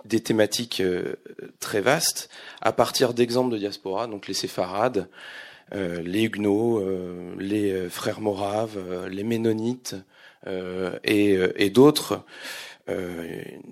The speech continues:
il y en a, euh, effectivement, euh, beaucoup. Euh, je, je vous laisserai les définir aussi. <laughs> Euh,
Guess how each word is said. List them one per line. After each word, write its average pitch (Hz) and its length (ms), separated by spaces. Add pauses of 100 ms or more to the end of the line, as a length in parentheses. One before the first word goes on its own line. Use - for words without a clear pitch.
(160)
il 92 80
y - 20
en 90 40
a, 95 120
euh, 82 220 (600)
effectivement, 98 680
euh, 80 140
beaucoup. 143 560 (720)
Euh, 92 520 (340)
je, - 40
je 95 60
vous 98 80
laisserai 98 260
les 92 100
définir 113 440
aussi. 151 400
<laughs> - 40 (1300)
Euh, 104 640